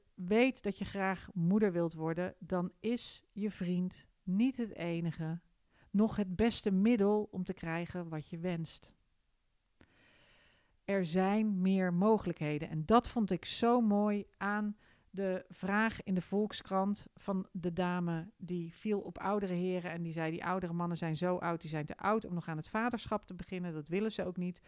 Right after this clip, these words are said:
Moet ik nu afstappen van mijn voorliefde voor vaderfiguren? Omdat als ik moeder wil worden, zal ik een jongere vent moeten,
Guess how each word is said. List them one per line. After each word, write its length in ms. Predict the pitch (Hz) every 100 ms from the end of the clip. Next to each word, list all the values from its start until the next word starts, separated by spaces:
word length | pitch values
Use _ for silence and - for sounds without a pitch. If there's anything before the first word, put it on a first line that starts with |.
| - - -
Moet 220 | 190 214
ik 120 | 220
nu 220 | 180 214 226
afstappen 540 | 202 214 - 214 190
van 160 | 196 190
mijn 180 | 180
voorliefde 680 | 175 196 202 202 190 - 180
voor 280 | 147 165 160
vaderfiguren? 1040 | 208 214 220 202 202 - 202 190 180 202 - - - -
Omdat 380 | 208 196 196 -
als 220 | - 202
ik 60 | 180
moeder 280 | 196 220 208
wil 180 | 180
worden, 260 | 160 165 190
zal 160 | 220 202
ik 120 | 190
een 120 | 175
jongere 340 | 170 170 160
vent 300 | 156 214 214
moeten, 400 | - 185 175 151